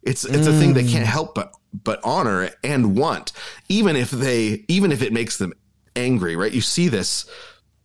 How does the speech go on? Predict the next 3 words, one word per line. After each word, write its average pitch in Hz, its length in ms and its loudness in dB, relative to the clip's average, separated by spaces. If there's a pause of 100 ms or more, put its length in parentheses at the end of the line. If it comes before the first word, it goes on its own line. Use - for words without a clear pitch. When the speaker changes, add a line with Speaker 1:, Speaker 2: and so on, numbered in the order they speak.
(640)
Speaker 1:
sometimes, 107 920 -2 (360)
um, 98 340 -4 (1200)
pe-, 104 160 -4